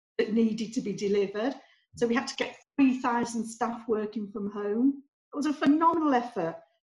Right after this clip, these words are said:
from our, from the back office I T people. We had to redeploy staff. We have over two hundred volunteering in these jobs. You know, it was just phenomenal.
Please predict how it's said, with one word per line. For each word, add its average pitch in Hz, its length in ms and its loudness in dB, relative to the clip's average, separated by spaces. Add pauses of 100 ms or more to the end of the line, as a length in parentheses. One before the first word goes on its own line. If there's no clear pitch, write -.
(140)
from 233 140 0
our, 214 180 -4 (140)
from 202 180 -2
the 202 140 -6 (200)
back - 220 -6
office 202 280 -6
I 202 180 -4
T 190 540 -2
people. 196 600 -6 (480)
We 233 80 0
had 247 120 0
to 247 80 0
redeploy 247 840 2
staff. 269 440 -2 (160)
We 240 80 -2
have 226 160 -6
over 226 160 -4
two 226 320 -6
hundred 226 340 -2
volunteering 233 400 -4 (220)
in 226 60 -8
these - 240 -16
jobs. 233 180 -8
You 302 100 -4
know, 226 100 -2 (380)
it 302 120 -8
was 294 280 -2
just - 500 -6
phenomenal. 208 720 0